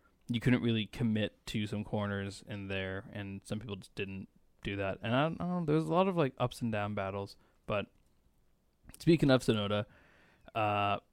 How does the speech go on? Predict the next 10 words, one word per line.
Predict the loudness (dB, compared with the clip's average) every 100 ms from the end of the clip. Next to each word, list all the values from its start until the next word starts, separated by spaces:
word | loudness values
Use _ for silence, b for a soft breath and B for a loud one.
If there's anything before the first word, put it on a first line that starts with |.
| _ _ _ _
what | 4 8
a, | 10 8 0 4
kinda | 6 8
disappointing, | 6 4 2 2 0 -2
'cause | 2 4 2 -4 _ _ _ 0
P, | 0 0 -12 -20 _ 0
he | 2 4
finished | 4 6
P | 4
twelve, | 8 12 12 10